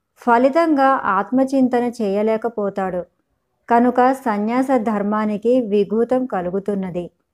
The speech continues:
సన్యాసంలో రెండు తరగతులు ఉన్నాయి. విద్వత్ సన్యాసము, వివిదిష సన్యాసం.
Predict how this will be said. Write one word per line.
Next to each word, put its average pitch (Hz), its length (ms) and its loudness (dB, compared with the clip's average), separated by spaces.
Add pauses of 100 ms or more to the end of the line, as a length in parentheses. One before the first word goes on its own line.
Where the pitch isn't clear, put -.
(1400)
సన్యాసంలో 269 920 4
రెండు 226 260 2
తరగతులు 233 540 2
ఉన్నాయి. 190 540 -4 (2250)
విద్వత్ 254 640 4
సన్యాసము, 240 960 -2 (640)
వివిదిష 254 600 2 (120)
సన్యాసం. 196 720 -4